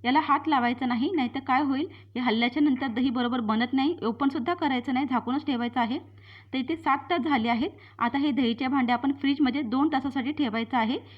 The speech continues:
यामुळे दही आंबट होत नाही. तर फ्रीजमध्ये दोन तास ठेवल्याच्या नंतर हे मी दहीची वाटी काढलेली आहे आणि पहा एकदम घट्ट असं हे आपलं दही झालेलं आहे, अजिबात दही हलत नाही आहे.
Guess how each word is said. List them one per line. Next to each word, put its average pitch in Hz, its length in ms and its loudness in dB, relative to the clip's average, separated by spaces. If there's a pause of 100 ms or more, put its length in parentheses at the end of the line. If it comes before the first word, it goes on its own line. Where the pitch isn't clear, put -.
(140)
यामुळे 302 340 2
दही 254 220 0 (100)
आंबट 233 320 2
होत 254 180 -2
नाही. 262 260 2 (640)
तर 220 360 0 (140)
फ्रीजमध्ये 262 760 -2
दोन 240 200 2
तास 294 320 -2
ठेवल्याच्या 220 360 0
नंतर 285 320 0
हे 254 140 -2
मी 233 160 -2
दहीची 226 320 -2
वाटी 240 260 -2
काढलेली 214 460 -2
आहे 247 280 0 (400)
आणि 226 280 0
पहा 240 320 0 (880)
एकदम 294 300 0
घट्ट 254 360 -2
असं 311 220 0
हे 285 120 2
आपलं 262 420 0
दही 240 260 0
झालेलं 240 400 2
आहे, 226 220 0 (1400)
अजिबात 277 400 0
दही 262 280 0
हलत 226 340 0
नाही 240 280 2
आहे. 285 80 0